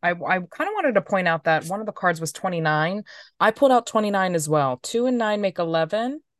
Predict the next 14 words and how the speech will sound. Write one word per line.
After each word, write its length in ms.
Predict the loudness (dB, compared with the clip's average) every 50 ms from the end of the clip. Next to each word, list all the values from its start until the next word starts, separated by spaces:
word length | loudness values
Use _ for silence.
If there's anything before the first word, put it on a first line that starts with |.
| _ _ _ _ _ _ _ _ _ _ _ _ _ _ _ _ _ _ _ _ _ _ _
you 200 | -6 -4 -2 -2
know, 420 | 0 0 0 0 -2 -4 -8 -12 -18 _ _ _
so 540 | -14 2 4 6 6 8 6 6 4 2 -2 -6 -14 -20 _ _ _ _
redu-, 300 | -8 -8 -6 -6 -6 -8 -6 -6 -2 0
reduce 320 | 0 2 2 0 -2 0
down, 380 | 2 2 4 4 4 2 2 0
make 160 | -2 0 0
eleven. 460 | 2 2 4 2 2 2 0 -2 -2
So 140 | -4 -2 0
I 100 | 0 0
do 200 | 0 -2 -4 -6
feel 500 | -6 -8 -6 -2 2 4 4 6 4 4
like, 440 | 4 4 4 4 2 0 -2 -8 -18 _
um, 680 | -8 -6 -4 -4 -4 -6 -6 -8 -10 -12 -14 -14 -16